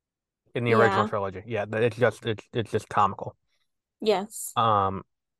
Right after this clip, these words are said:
Speaker 1: and then in the beginning of this movie, there are two times where characters bold-faced lie to someone who know the truth to their face.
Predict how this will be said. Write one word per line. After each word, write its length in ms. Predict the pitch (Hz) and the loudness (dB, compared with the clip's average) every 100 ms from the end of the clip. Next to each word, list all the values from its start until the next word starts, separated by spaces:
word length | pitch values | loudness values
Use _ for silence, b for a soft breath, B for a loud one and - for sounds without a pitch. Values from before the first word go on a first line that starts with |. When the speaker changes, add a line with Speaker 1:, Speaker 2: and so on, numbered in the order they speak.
| - | -2
Speaker 1:
and 180 | 131 123 | 2 6
then 340 | 127 127 123 - _ _ _ | 6 6 0 -6 _ _ _
in 120 | 151 | 2
the 80 | 165 | 2
beginning 220 | 151 151 | 4 4
of 80 | 139 | 2
this 100 | 120 | 0
movie, 180 | 131 123 | 0 2
there 140 | 120 | 4
are 100 | 113 - | 2 -2
two 260 | - - 175 | -2 0 0
times 420 | - 139 127 117 | 0 2 0 -2
where 80 | 113 | -4
characters 540 | 127 127 113 123 107 | 0 0 0 -4 -6
bold-faced 840 | 113 104 120 123 - 127 120 - | -12 -4 -2 -2 -4 -4 -4 -6
lie 340 | 104 104 107 113 | -10 -4 -2 -2
to 80 | 131 | -2
someone 520 | 147 147 151 160 160 _ _ _ _ _ _ _ _ _ | -2 -2 -2 -4 -6 _ _ _ _ _ _ _ _ _
who 380 | - 135 123 127 | -2 0 0 -2
know 420 | 120 120 123 127 | -6 2 4 4
the 120 | 120 | 2
truth 500 | 110 - 117 139 143 _ - | -2 -4 -4 -4 -6 _ -10
to 160 | 131 | -4
their 200 | 117 113 | 0 0
face. 560 | - 107 113 127 - | -2 -6 -6 -6 -12